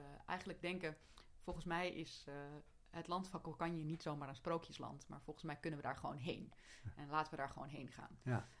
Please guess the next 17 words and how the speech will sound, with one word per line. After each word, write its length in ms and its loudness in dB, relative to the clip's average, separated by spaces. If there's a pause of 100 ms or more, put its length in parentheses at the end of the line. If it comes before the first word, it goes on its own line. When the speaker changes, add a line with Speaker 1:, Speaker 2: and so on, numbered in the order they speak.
(360)
Speaker 1:
En 200 -2
dat, 280 0
eh, 220 0 (220)
en 100 4
dan 100 6
kom 140 4
je 80 8
een 80 2
paar 160 8
obstakels 500 2
tegen 260 0
en 100 0
dat 120 -6
is 60 -6
een 140 -8
soort 60 -10
van 160 -8